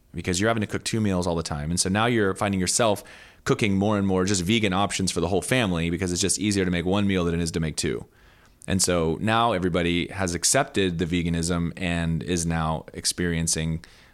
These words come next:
this participation element. So in this instance, the participation precedes the celebration. Well, now let's say you guys are invited to a public barbecue and the neighborhood's doing a barbecue and, "Well, we don't, we don't eat any meat in our house because our daughter's a vegan."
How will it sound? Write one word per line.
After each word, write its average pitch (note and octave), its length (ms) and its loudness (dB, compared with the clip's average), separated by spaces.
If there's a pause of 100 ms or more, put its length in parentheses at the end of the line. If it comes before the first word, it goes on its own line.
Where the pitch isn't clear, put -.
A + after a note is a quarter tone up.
this D2+ 140 -2
participation E2+ 840 -2
element. C2 460 -6
So - 180 -4
in E2+ 60 0
this G#2+ 180 0
instance, E2 440 -4
the - 80 -14
participation D2+ 760 -4 (320)
precedes - 340 -2
the - 80 -8
celebration. D2+ 560 -4 (440)
Well, F#2 80 0
now A2 260 2
let's F#2 260 0
say F#2 120 2
you F2 140 0
guys E2+ 220 0
are E2+ 80 0
invited D#2+ 300 0
to D#2 180 -2
a D2 40 -2
public C#2+ 400 -6
barbecue D#2+ 480 -2
and B1+ 120 -8
the - 60 -14 (100)
neighborhood's E2+ 420 -2
doing D2+ 140 -4
a D2+ 40 -4
barbecue G#2 500 0
and, C#2+ 140 -4
"Well, E2+ 160 0
we F2 80 0
don't, F2+ 240 -4
we E2+ 100 -2
don't D#2 120 -2
eat D#2 240 -6
any D2 160 -6
meat B2 220 2
in G2 100 0
our F2+ 140 0
house F#2 240 0
because - 240 -8
our D2+ 60 -2
daughter's G2+ 340 2
a D#2+ 40 -4
vegan." D#2+ 380 -2